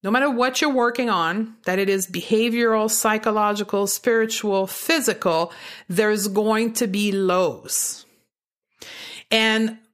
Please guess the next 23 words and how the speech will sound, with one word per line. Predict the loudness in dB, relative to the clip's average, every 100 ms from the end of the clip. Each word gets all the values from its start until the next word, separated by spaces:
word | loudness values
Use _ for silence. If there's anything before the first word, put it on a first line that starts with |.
| -8
part | 0 2 2
of | 2 0 -6 -2
the | 0
reason | 2 0 0 0 0
why | 2 2 2
we | 0 0 0
don't | -2 0 2 2 2
want | 0 2
those | 0 0 0
lows | 0 2 2 0
is | -4
because | -4 -2 -2 -2
we | -4
have | -2 0 2 2 0
this | 0 0
mindset | 0 2 2 2 0 0 -4 -2
that | -4
we | -2
have | -2 -2 0
to | -4
be | -4
perfect | 0 2 2 2 0 0 0 -6
because | -2 0 2 0 -2